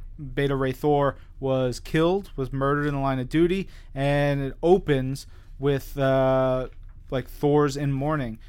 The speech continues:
Thor's, you know, doing basically at a funeral at the wake for Beta Ray Thor. Uh, we get to see a whole bunch of other, you know, Thors spread out in this issue, which is friggin' cool as hell. Um,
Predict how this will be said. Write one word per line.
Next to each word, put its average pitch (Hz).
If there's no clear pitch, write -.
Thor's, 135
you 143
know, 120
doing 139
basically 139
at 139
a 131
funeral 143
at 131
the 127
wake 139
for 139
Beta 143
Ray 131
Thor. 143
Uh, 123
we 135
get 131
to -
see -
a 120
whole 156
bunch 143
of 127
other, 135
you 127
know, 117
Thors 139
spread 123
out 131
in 117
this 113
issue, 135
which 113
is -
friggin' 120
cool 135
as 123
hell. 131
Um, 113